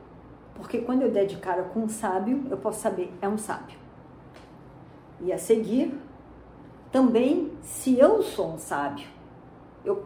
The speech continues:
tenho que poder saber que eu sou sábio. Então, me diga, por favor, ó Shri Krishna, Rei Bhagwan, me diga quais são as características de um sábio.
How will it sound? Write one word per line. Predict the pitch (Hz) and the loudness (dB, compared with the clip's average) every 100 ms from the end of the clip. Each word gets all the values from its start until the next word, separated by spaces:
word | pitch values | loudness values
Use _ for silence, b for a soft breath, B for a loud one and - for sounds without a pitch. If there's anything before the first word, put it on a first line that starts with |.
| - - | -12 -4
tenho | 262 320 | 0 0
que | 311 | -2
poder | - 202 220 | -4 -2 -2
saber | 214 285 226 196 285 - | -2 -4 0 2 2 0
que | - | 0
eu | 302 | 0
sou | - 427 | 4 4
sábio. | - 370 392 - - - - - - - - - - - - - - - - - - - - - | 4 2 2 0 -10 -18 -20 -20 -20 -20 -20 -20 -20 -20 -20 -20 -20 -20 -20 -20 -20 -20 -20 -10
Então, | 190 185 185 175 - - - - - - - | -6 -6 -6 -10 -14 -20 -20 -20 -20 -18 -8
me | 196 | -6
diga, | 220 175 | -4 -6
por | - | -6
favor, | 160 151 165 160 - - - - - - | -6 -4 -6 -6 -12 -20 -20 -20 -20 -10
ó | 202 | -6
Shri | 220 - 160 | -6 -6 -8
Krishna, | - 156 156 - 143 - - - - - - - - - - - - - - - - | -8 -10 -10 -10 -10 -12 -16 -20 -20 -20 -20 -20 -20 -20 -20 -20 -20 -20 -20 -20 -4
Rei | 220 | -2
Bhagwan, | 190 160 156 147 160 151 - - - - - | 0 -2 -2 -4 -6 -12 -18 -20 -20 -20 -8
me | 190 | -4
diga | 208 196 180 | -2 -2 -2
quais | 226 220 | -6 -10
são | 170 | -10
as | 156 | -10
características | 156 165 165 170 131 - 147 | -10 -12 -12 -12 -12 -10 -12
de | 110 | -12
um | |
sábio. | - - - | -14 -18 -20